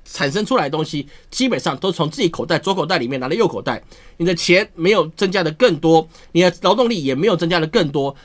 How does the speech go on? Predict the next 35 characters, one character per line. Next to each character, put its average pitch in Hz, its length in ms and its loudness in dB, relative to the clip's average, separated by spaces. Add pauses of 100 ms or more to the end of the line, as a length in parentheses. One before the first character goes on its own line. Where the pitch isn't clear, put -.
(100)
但 196 180 2
是 185 320 -2
你 165 100 0
所 165 160 0
消 - 260 -2
耗 185 140 2
的 143 60 -2
东 139 180 -4
西， 135 200 -6
你 110 120 -8
会 147 120 -4
日 160 180 0
渐 160 320 -6
坐 170 160 2
吃 - 180 -8
山 127 240 -8
空， 117 160 -8 (260)
是 180 80 -6
现 208 200 0
在 165 40 -2
这 147 100 -6
个 123 80 -6
状 98 200 -12
况。 - 200 -14 (480)
所 294 160 2
以 294 40 6
说 294 120 4
现 311 100 -4
在 302 140 2
中 254 160 0
美 196 80 2
贸 208 180 0
易 196 60 2
战 170 220 0
啊， 107 120 -8